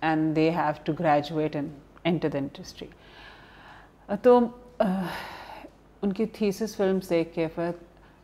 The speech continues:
रोना सा मुझे आ जाता है कि ये कहाँ जाएंगे, कितने लोग कहाँ चले जाएंगे, दो तीन फेस्टिवल्स में चले जाएंगे। Have you ever seen their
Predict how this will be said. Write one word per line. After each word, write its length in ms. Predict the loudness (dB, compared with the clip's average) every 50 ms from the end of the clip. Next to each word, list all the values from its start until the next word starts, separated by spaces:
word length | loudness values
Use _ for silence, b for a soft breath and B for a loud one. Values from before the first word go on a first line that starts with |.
| -18 -10 -4
रोना 400 | 0 2 4 4 4 4 2 2
सा 180 | 0 -2 -4 -4
मुझे 200 | -4 -6 -6 -6
आ 160 | -6 -6 -8
जाता 380 | -10 -10 -10 -10 -10 -8 -8 -10
है 120 | -8 -8
कि 140 | -8 -8 -8
ये 120 | -8 -8
कहाँ 380 | -8 -12 -14 -16 -14 -12 -12 -12
जाएंगे, 460 | -14 -14 -18 -20 -20 -20 -20 -20 -20 -20 -20 -20 -20 -20 -20 -20 -20 -20 -20 -20 -20 -20 B B B B B B B B B B B B B B B -20 -20 -20 -20 -20 -20 -20 -20 -20 -20 -20 -20 -8 -2 0
कितने 460 | 0 0 -2 -2 4 6 8 10 10
लोग 280 | 10 8 6 2 0
कहाँ 260 | -2 0 2 2 2 0
चले 260 | 0 -2 -4 -4 -4
जाएंगे, 320 | -6 -10 -10 -10 -8 -8
दो 180 | -6 -4 -4 -4
तीन 300 | -4 -2 -2 -2 -2 0
फेस्टिवल्स 600 | 0 0 -2 -2 -2 -8 -6 -6 -6 -6 -6 -6
में 100 | -8 -8
चले 260 | -8 -8 -8 -8 -8
जाएंगे। 400 | -8 -8 -10 -10 -12 -12 -12 -14 -14 -18 -20 -20 -20 -20 -12 -4 -2
Have 120 | 0 2 2
you 100 | 2 2
ever 400 | 0 0 0 0 2 4 2 2 2 0
seen 260 | -2 -2 -2 0 0 0
their 140 | -2 -2